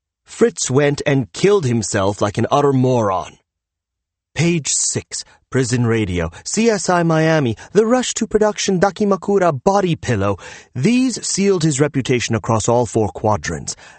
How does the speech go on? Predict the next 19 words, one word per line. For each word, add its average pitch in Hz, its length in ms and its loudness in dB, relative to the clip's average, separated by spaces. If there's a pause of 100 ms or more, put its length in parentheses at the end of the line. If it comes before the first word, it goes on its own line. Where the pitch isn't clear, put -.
as 85 180 -4
movie 98 300 -2
marketers 95 560 -4
say. 82 380 -6 (580)
Fritz's - 580 -2
fame 135 380 0
hit 107 200 -2
its - 220 -8
apex 135 480 -4
as 113 260 -2
The 104 80 -6
Holding 135 480 -2
Pen, 95 380 -4 (240)
qua 95 420 0
literary 101 460 -4
journal, 92 520 -4 (240)
hit 175 200 -2
its - 180 -6
nadir. 135 480 0